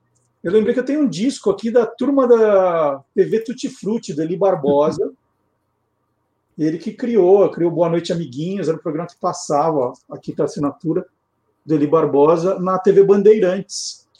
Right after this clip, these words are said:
Speaker 1: E eu escrevi
Speaker 2: Exatamente.
Speaker 1: vários textos pra esse programa aqui também, junto com o Messina Neto. Então, é desin-, desinsetização do Domiciliar Dream. Pronto, paguei minha dívida. Ah, depois das casas pernambucanas, Maga,
Speaker 2: Hum.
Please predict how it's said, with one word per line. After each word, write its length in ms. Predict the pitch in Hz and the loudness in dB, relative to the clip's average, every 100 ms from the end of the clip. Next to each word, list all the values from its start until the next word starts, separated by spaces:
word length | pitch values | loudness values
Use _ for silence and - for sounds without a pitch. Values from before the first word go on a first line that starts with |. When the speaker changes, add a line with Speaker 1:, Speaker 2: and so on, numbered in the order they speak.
| _ _ _ _ _ | _ _ _ _ _
Speaker 1:
E 80 | - | -12
eu 60 | 95 | -10
escrevi 380 | 87 196 233 262 | -6 2 4 4
Speaker 2:
Exatamente. 340 | 294 262 254 | 0 2 2
Speaker 1:
vários 260 | 254 403 - - | 4 2 0 4
textos 360 | 202 - - | 4 4 -6
pra 140 | - 180 | -2 -2
esse 140 | - | -2
programa 440 | - 151 156 151 | -4 0 0 0
aqui 140 | 143 - | -4 -6
também, 420 | 165 147 139 139 _ _ _ _ _ | -6 -4 -4 -6 _ _ _ _ _
junto 240 | 143 180 - | -8 -8 -6
com 120 | 202 | -4
o 40 | |
Messina 500 | 190 185 - 196 196 | 0 -2 -2 -2 -2
Neto. 380 | 185 147 180 - - _ _ _ - _ _ | -2 -2 -2 -8 -20 _ _ _ -20 _ _
Então, 340 | 180 180 214 226 | -6 0 2 4
é 120 | 196 | 2
desin-, 800 | 151 220 285 - - 277 - - - - | 2 2 2 0 0 0 0 -6 -18 -14
desinsetização 1500 | 147 226 294 202 185 262 - 240 - 196 190 170 196 202 202 _ _ _ | -4 0 0 -2 -2 -2 -2 -4 -4 -4 -4 -4 -4 -4 -4 _ _ _
do 120 | 147 | -2
Domiciliar 420 | 190 196 - 196 147 | 0 -2 -2 -2 -2
Dream. 200 | 123 120 | -8 -4
Pronto, 280 | 180 170 | -2 -2
paguei 240 | 180 165 190 | -2 -2 -2
minha 160 | 190 | -2
dívida. 480 | 185 120 120 117 113 - _ - - - | -6 -8 -12 -12 -16 -20 _ -20 -16 -2
Ah, 580 | 226 226 214 202 196 190 | 4 4 6 6 4 4
depois 340 | 202 202 277 262 | 2 4 4 4
das 160 | 254 | 2
casas 340 | - 240 214 202 | 4 4 4 0
pernambucanas, 880 | 208 190 185 151 - 214 302 226 156 | 0 0 -4 -8 0 2 2 0 -2
Maga, 360 | 175 160 131 - _ _ _ _ | -2 0 -2 -4 _ _ _ _
Speaker 2:
Hum. 140 | 120 | -10